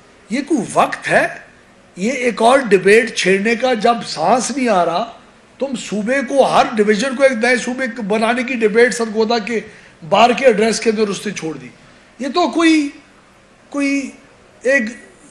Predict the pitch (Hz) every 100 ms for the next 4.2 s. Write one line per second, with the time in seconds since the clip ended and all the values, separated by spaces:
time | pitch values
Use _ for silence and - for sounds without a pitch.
0 | - 123 117 170 185 214 302 254 254 269
1 | 262 285 277 311 302 - 233 247 294 -
2 | 254 285 240 247 262 302 269 269 320 302
3 | - 202 285 339 320 285 285 262 202 165
4 | 151